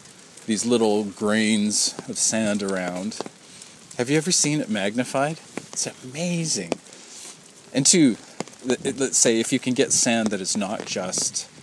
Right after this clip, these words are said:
sand, you know, but sand, and, and there's something to that, the, you know, the magnifying, then you see all of this microscopic, you know, f-, these fossils and things like that, or, uh, bits of coral and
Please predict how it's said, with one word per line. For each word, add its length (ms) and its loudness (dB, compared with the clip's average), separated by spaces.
sand, 600 -2
you 80 -2
know, 80 -2
but 160 -4
sand, 500 0
and, 160 2
and 200 4
there's 140 6
something 300 2
to 120 2
that, 160 2
the, 160 0
you 120 -6
know, 100 -6
the 160 -6
magnifying, 600 2
then 180 -6
you 160 -6
see 340 2
all 200 2
of 120 -4
this 200 -4
microscopic, 1040 0
you 60 -4
know, 140 -6
f-, 180 -12
these 200 -6
fossils 1120 -2
and 200 -16
things 320 -2
like 180 -2
that, 360 -4
or, 140 -10
uh, 140 -4
bits 180 -2
of 140 -8
coral 720 -2
and 220 -14